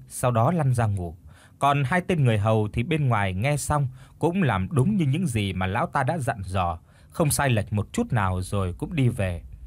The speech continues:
Không khí trở nên mỗi lúc một nóng bức, mồ hôi của ai nấy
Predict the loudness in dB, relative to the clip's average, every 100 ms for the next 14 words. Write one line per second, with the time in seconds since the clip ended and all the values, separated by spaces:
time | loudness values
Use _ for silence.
0 | -20 -12 -2 -2 0 -2 -2 0 -2 0
1 | 0 0 0 -2 -2 -4 -4 -2 -2 -2
2 | -4 -8 -18 -20 -6 0 2 2 2 0
3 | 0 0 2 4 2